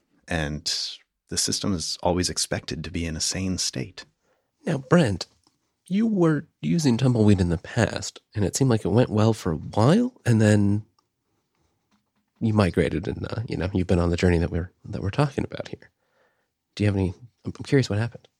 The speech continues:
Speaker 1: Yeah, I am trying to remember. I think it was about twelve months ago,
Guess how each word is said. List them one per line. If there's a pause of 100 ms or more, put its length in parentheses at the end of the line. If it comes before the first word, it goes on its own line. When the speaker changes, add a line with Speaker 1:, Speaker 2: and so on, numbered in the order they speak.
(440)
Speaker 1:
Yeah,
I
am
trying
to
remember.
I
think
it
was
about
twelve
months
ago,